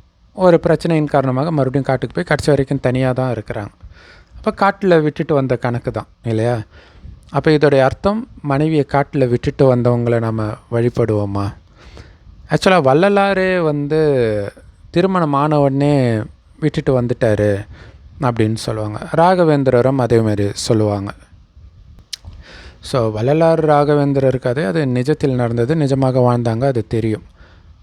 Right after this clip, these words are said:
ஆனா முருகனுக்கும் அதே மாதிரி கதை உள்ளதுடைய அர்த்தம் என்ன அப்படின்னா, இவங்க நிஜமாகவே மனைவியை விட்டுட்டு வந்தவங்க, வள்ளலாரும், அஹ், ராகவேந்திரரும். முருகன் அப்படியெல்லாம் கிடையாது.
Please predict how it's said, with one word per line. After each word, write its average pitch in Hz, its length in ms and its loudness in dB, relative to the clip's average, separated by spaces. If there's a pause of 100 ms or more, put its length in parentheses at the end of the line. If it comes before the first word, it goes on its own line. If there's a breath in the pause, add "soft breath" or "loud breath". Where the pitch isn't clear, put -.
(100)
ஆனா 156 240 0
முருகனுக்கும் 220 720 2
அதே 147 220 2
மாதிரி 143 260 2
கதை 131 340 4
உள்ளதுடைய 113 640 2 (140)
அர்த்தம் 190 460 -4
என்ன 123 420 -4
அப்படின்னா, 107 560 -4 (720 soft breath)
இவங்க 160 240 4
நிஜமாகவே 208 580 4
மனைவியை 170 380 2
விட்டுட்டு 127 320 0
வந்தவங்க, 107 440 -4 (100)
வள்ளலாரும், 127 640 2
அஹ், 107 520 -2
ராகவேந்திரரும். 107 640 -4
முருகன் 143 360 0
அப்படியெல்லாம் 117 520 -2
கிடையாது. 104 380 -6